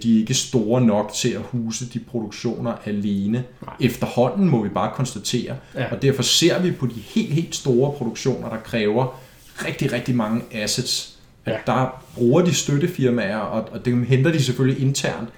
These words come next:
Speaker 2: Det gør
Speaker 1: Og det er jo
Speaker 2: de.
Speaker 1: klart, øh, Monolith, som laver Xenoblade-spillene, det er jo, kan man sige, tematisk og, altså, visuelt og gameplaymæssigt er det jo ikke, fordi det er så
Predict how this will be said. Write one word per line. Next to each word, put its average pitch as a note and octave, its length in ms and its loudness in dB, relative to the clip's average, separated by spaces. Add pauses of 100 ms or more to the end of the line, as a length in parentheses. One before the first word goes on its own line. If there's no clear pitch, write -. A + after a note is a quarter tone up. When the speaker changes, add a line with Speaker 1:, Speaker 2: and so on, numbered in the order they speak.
(160)
Speaker 2:
Det C3+ 100 -2
gør A#2 80 -2
Speaker 1:
Og A#2 60 2
det B2 40 8
er B2+ 40 10
jo A#2+ 40 2
Speaker 2:
de. - 40 -4
Speaker 1:
klart, B2 420 2
øh, A2+ 180 0
Monolith, C3 480 6
som B2 260 -2
laver G#2 260 0
Xenoblade-spillene, C3 920 2 (360)
det C3+ 60 4
er C3 40 8
jo, C3+ 100 8
kan C3 160 0
man A2+ 120 2
sige, A2+ 460 2 (840)
tematisk C3+ 840 4
og, A2+ 320 2 (240)
altså, A2+ 180 -4 (200)
visuelt C3+ 720 4
og G2 140 -8
gameplaymæssigt C3+ 680 2
er D#2 80 -10
det G2+ 60 -8
jo B2 60 -4
ikke, F#3 160 6
fordi E3 340 2
det C#3 80 2
er B2 40 4
så - 240 4